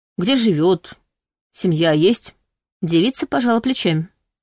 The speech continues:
"Немного знаю на самом деле. Живет где-то на Удельной. Не замужем, понятно, без детей.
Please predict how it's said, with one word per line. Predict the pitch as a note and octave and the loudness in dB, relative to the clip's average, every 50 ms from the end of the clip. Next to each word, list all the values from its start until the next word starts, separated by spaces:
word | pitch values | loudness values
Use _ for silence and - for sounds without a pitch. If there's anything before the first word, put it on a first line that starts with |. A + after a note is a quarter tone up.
| _ _ _ | _ _ _
"Немного | C4 C#4 D4 D4 C#4+ C4 A#3 G#3 F#3+ F3+ G3 | 2 4 4 6 6 6 4 4 4 2 2
знаю | F3+ E3+ F3+ F3 E3+ E3+ | 2 2 2 2 2 2
на | F3+ F3+ | 0 -2
самом | - F#3+ F3 E3+ E3+ F3 | 0 0 0 2 2 0
деле. | D#3+ F3 F3 E3 E3+ E3+ - _ _ _ _ _ _ _ _ _ _ | 2 0 0 -2 -2 -6 -10 _ _ _ _ _ _ _ _ _ _
Живет | G3 F#3+ G3 F#3+ F3+ G#3+ C4+ F4 E4 | -4 0 0 2 2 2 0 0 0
где-то | C4 G#3+ F3+ G3 G3+ A#3 B3+ - - B3+ A3 | 0 -2 0 0 0 0 0 0 -2 0 2
на | G#3 G3 F#3+ | 2 2 2
Удельной. | F#3 E3 D#3+ E3+ E3 F3+ G3+ A#3 A3+ A3 G#3+ G#3 - _ _ _ _ _ _ _ | 0 0 0 2 4 4 6 6 4 2 2 -2 -4 _ _ _ _ _ _ _
Не | F#4 F4 | 0 0
замужем, | A#3+ G3+ G3 A3 B3 B3 G#3 A3+ A3 | 2 2 2 2 2 2 2 0 0
понятно, | - G3+ F#3 F#3+ F#3+ F3+ F#3+ F3+ | 0 0 0 0 0 0 0 -2
без | E3+ F3 E3 | -2 -2 -2
детей. | E3 E3+ D#3+ - E3 E3+ G3+ G#3 | -2 -4 -4 0 0 0 0 0